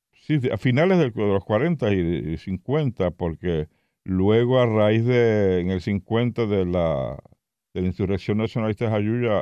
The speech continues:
el gobernador Luis Muñoz Marín, eh, fueron arrestados más de mil nacionalistas, independentistas y comunistas, y fueron conducidos al, al cuartel de Miramar,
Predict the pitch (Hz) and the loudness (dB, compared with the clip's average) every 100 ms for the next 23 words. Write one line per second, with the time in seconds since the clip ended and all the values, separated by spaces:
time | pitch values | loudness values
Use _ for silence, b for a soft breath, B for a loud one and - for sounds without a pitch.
0 | - 85 82 85 85 87 90 98 104 95 | -2 -4 -4 -4 -4 -2 -2 -4 -4 -4
1 | 95 101 90 95 95 - _ _ _ _ | -2 -2 -2 -2 -4 -10 _ _ _ _
2 | 90 82 80 76 71 - _ _ _ - | -4 -2 -2 -4 -6 -10 _ _ _ -6
3 | 98 107 107 98 113 104 104 107 98 101 | 0 0 2 0 2 2 2 2 2 2
4 | 104 92 104 92 95 104 104 95 90 90 | 0 -2 -2 -2 -2 -4 -4 -4 -2 -4
5 | 87 92 107 95 92 87 95 123 - - | -4 -6 -4 -6 -4 -2 0 0 -2 -6
6 | 104 95 _ _ _ - 80 95 101 101 | -6 -6 _ _ _ -14 -4 -2 -2 -2
7 | 98 92 - 98 92 85 76 - _ _ | -2 -4 -4 -4 -2 -4 -6 -12 _ _
8 | - 85 85 82 90 92 92 85 95 113 | -16 -8 -6 -4 -2 -2 -2 0 0 0
9 | 117 | 0